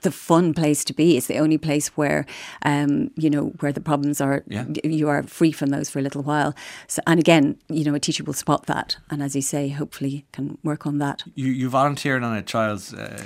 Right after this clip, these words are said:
Speaker 2: children's helpline, and I,
Speaker 1: Yeah.
Speaker 2: I, I wanna ask you a little bit about that because it all feeds into the,
Speaker 1: Yeah.
Speaker 2: you know, you talked about your research with the guards,
Speaker 1: Yeah.
Speaker 2: um, uh, but equally with this helpline,
Speaker 1: Yeah.
Speaker 2: it's something I couldn't do. I don't think I had to have the strength to do it, but tell me a
Speaker 1: Yeah.
Speaker 2: little bit about what that was like.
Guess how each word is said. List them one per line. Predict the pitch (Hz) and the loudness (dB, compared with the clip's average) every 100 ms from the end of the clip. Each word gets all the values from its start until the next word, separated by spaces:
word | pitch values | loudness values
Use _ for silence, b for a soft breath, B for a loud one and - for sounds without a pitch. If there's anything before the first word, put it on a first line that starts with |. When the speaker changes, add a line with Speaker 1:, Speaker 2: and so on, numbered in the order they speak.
| - | -8
Speaker 2:
children's | 131 117 110 | -4 -4 -4
helpline, | - 110 104 95 98 | -2 -4 -2 -6 -4
and | 107 | -4
I, | 117 | -2
Speaker 1:
Yeah. | 175 123 120 | 0 -2 -2
Speaker 2:
I, | |
I | 120 | -4
wanna | 135 | -2
ask | 123 123 120 | -2 -4 -4
you | |
a | |
little | 117 104 | -6 -4
bit | 107 | -4
about | 107 101 | -4 -2
that | 95 | -4
because | 107 110 117 | -4 -6 -6
it | |
all | 110 131 131 | -2 2 2
feeds | 113 - 117 123 | 0 -4 -4 -2
into | 117 - 113 | -6 -6 -8
the, | 92 110 101 B B | -6 -6 -6 B B
Speaker 1:
Yeah. | 175 170 156 | 0 2 2
Speaker 2:
you | 123 | 0
know, | 120 | -2
you | |
talked | 107 131 120 | -2 -4 -4
about | 107 | -6
your | 95 | -4
research | 110 107 110 - | -4 -4 -6 -6
with | 95 | -10
the | 95 | -6
guards, | 107 104 104 87 - | -2 0 0 -4 0
Speaker 1:
Yeah. | 175 104 98 | 2 2 -2
Speaker 2:
um, | 92 101 | -2 -6
uh, | 101 87 | -8 -6
but | 117 | -2
equally | 123 - 110 | -4 -2 -4
with | 98 | -2
this | 104 - | -6 -4
helpline, | 107 104 98 90 B B | -4 -2 -4 -6 B B
Speaker 1:
Yeah. | 151 | -2
Speaker 2:
it's | 107 - | -2 0
something | 135 120 107 | -2 -2 -4
I | 104 | -4
couldn't | - 107 104 | -4 -4 -2
do. | 107 117 | 0 0
I | |
don't | 110 104 | 0 -2
think | 104 | -2
I | 90 | -4
had | 104 | -4
to | |
have | 87 90 | -6 -8
the | 92 | -6
strength | - 117 107 | -2 -2 -4
to | 104 | -6
do | 110 | -4
it, | 110 110 | -4 -6
but | 95 - | -10 -6
tell | 123 | -4
me | 123 117 | -2 0
a | 180 | 2
Speaker 1:
Yeah. | 175 | 2
Speaker 2:
little | 113 | 0
bit | 107 | -2
about | 92 110 101 - - - | -2 -2 -2 -6 -14 -8
what | 104 95 | -6 -4
that | 92 | -6
was | 95 90 | -8 -8
like. | 98 - | -8 -8